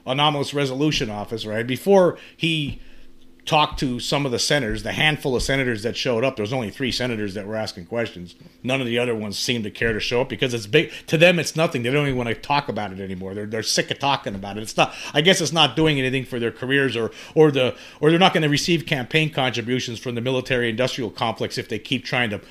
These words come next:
push for disclosure, okay? Maybe that's what it is. That's what I'm starting to re-, think it is anyway. Uh, 'cause I, I'm starting to lose respect. I mean, it, it, they,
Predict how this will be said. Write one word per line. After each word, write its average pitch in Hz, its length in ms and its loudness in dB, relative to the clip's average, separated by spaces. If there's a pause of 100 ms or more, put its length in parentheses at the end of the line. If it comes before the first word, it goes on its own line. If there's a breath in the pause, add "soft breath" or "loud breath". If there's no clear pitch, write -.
(160 loud breath)
push - 260 2
for 117 160 0
disclosure, 107 640 0
okay? 104 240 -6
Maybe 127 220 2
that's 113 240 -2
what 110 100 -2
it 107 80 -4
is. 110 140 0
That's 135 160 -2
what 123 80 -2
I'm 104 80 -6
starting 113 360 -6
to 101 100 -10
re-, - 40 -14
think 123 240 -4
it 107 80 -4
is 107 220 -2
anyway. 85 320 -12 (640 loud breath)
Uh, 95 260 -10 (380)
'cause 123 120 -4
I, 120 240 0
I'm 135 140 0
starting 131 320 0
to 135 80 2
lose 117 160 0
respect. 117 540 -2
I - 20 -2
mean, 233 160 4
it, 196 100 4 (480 loud breath)
it, 202 240 0
they, 220 100 2